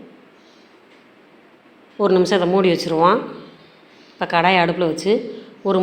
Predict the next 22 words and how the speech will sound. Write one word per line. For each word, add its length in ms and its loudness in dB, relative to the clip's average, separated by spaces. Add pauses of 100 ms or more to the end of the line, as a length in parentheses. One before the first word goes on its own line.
மூணு 240 8
ஸ்பூன் 320 2
எண்ணெய் 260 2
அளவு 320 0
சேர்த்து, 280 0 (1300)
எண்ணெய் 200 2
காஞ்சோன்னா 440 0
கடுகு 220 0
உளுந்த 200 0
பருப்பு, 280 0 (960)
ஒரு 140 -4
கொத்து 260 -4
கருவேப்பிலை 500 0
சேர்த்துருவோம். 500 -4 (2250)
கடுகு 320 2
கருவேப்பிலை 420 0
பொரிஞ்சோன்னே 480 0 (760)
சின்ன 280 4
வெங்காயம் 480 4
நூறு 240 4
கிராம் 280 2 (400)
பொடி 160 -2